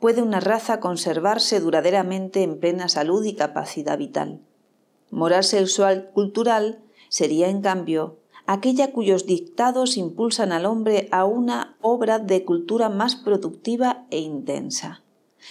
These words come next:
Esta antítesis se nos hará más transparente si oponemos entre sí el acervo constitutivo de un pueblo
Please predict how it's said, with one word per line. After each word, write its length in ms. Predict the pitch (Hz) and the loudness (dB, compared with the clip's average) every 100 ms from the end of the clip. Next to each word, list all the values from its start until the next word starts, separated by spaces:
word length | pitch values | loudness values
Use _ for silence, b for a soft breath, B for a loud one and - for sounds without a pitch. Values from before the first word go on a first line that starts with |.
| B | B
Esta 240 | 254 254 294 | 0 2 0
antítesis 640 | 262 285 294 285 285 262 | 0 -2 0 0 0 0
se 120 | 233 | 0
nos 240 | 190 185 196 | 0 -2 0
hará 200 | 196 220 | 2 2
más 260 | 226 214 | 0 -2
transparente 880 | - 196 196 185 185 208 214 233 240 B B B - | 0 0 0 0 2 2 2 0 -2 B B B -4
si 160 | - 220 | 2 2
oponemos 500 | 202 202 254 269 254 | 4 4 6 4 4
entre 320 | 226 202 190 | 2 4 2
sí 260 | - 240 | 4 4
el 120 | 262 - | 2 2
acervo 480 | - 214 220 240 | 2 4 4 2
constitutivo 840 | 247 185 170 196 196 190 220 208 196 | 2 0 0 -6 -4 -2 2 4 4
de 120 | 208 | 4
un 180 | 208 202 | 2 2
pueblo 560 | 214 202 214 240 262 | 4 4 4 0 -2